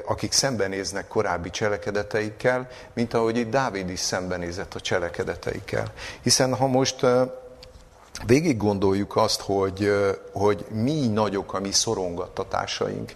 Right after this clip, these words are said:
Hogyha Dávidnak a, a, a, a Krónikák első könyve huszonegyedik fejezetében leírt cselekedetének a következményéből elvonatkoztatunk napjaink, ö, ö, nyomorgattatására,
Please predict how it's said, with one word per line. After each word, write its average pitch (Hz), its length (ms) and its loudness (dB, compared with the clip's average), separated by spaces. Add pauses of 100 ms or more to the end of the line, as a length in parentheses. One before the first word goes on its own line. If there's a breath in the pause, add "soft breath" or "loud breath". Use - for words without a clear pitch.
(300 loud breath)
Hogyha 120 300 4
Dávidnak 113 840 2
a, 101 340 2 (240)
a, 101 420 -4
a, 98 420 -2
a 98 180 -2
Krónikák 107 580 2
első 107 380 0
könyve 101 260 -2
huszonegyedik 95 680 -2
fejezetében 98 920 -2 (360 loud breath)
leírt 120 440 4
cselekedetének 92 1120 0
a - 120 -8
következményéből 95 2000 0 (560 loud breath)
elvonatkoztatunk 104 1120 2
napjaink, 95 760 0
ö, 95 300 2 (600)
ö, 98 260 -2 (120)
nyomorgattatására, 98 1500 2